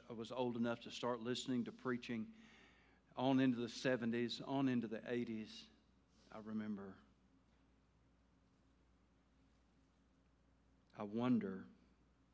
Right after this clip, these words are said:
if we didn't, along the way, get so zealous for the return of Christ, so convinced that he was going to come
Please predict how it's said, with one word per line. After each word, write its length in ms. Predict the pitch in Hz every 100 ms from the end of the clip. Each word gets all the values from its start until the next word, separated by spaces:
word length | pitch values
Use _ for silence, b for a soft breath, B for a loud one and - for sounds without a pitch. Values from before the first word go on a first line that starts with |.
| _ _ _ b b b b b b -
if 80 | -
we 120 | 135 123
didn't, 400 | 135 151 156 160
along 440 | 135 131 151 165
the 80 | 160
way, 260 | 131 123
get 220 | 117 131 127
so 260 | - 135
zealous 720 | 110 107 131 147 160 147 - -
for 80 |
the 120 | 127 113
return 420 | 117 - 147 156
of 100 | 139
Christ, 440 | - 120 120 -
so 160 | 190 190
convinced 1080 | 190 175 151 180 226 139 95 - - - - b b b b b b b b b _ _
that 140 | - 113
he 160 | 127 196
was 160 | 190
going 240 | 190 202 180
to 60 |
come 580 | - 185 196 185 180 165